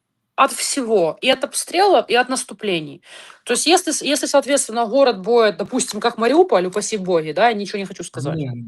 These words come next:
Speaker 1: Щас покажет туз нам, то есть совсем жопа, понял? Если что-то меньше, то, соответственно, покажите, давайте так сравним. Покажите, пожалуйста.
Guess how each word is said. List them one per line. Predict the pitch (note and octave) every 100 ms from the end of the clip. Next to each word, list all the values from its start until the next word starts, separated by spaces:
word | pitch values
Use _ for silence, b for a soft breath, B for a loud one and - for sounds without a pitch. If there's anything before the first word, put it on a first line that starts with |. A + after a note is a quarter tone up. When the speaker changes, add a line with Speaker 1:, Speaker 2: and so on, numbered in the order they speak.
| A2 _ _ _ _
Speaker 1:
Щас | - C#4
покажет | D4 C#4+ C4+ -
туз | - B3+ F#3+
нам, | F3 C#3+ D#3+ F3
то | G3+
есть | G3
совсем | B3+ - A#3+ F#3
жопа, | E3+ E3+ D#3+
понял? | - B3+ A3+
Если | G3+ B3 A#3
что-то | - B3+
меньше, | C#4+ D#4+ -
то, | G3 F#3+
соответственно, | G3 G#3+ A#3 - E3+
покажите, | F#3+ G#3+ F#3 D3+
давайте | D#3+ F#3 E3+
так | C3+ -
сравним. | - C#3+ C#3+ C3 _ _ _ _ _ _ _ _ _ _ _ _ _ _ _ _ _ _ _ _ _ _ _ _
Покажите, | F3 C#3+ D3 _ -
пожалуйста. | C#3+ - - - - -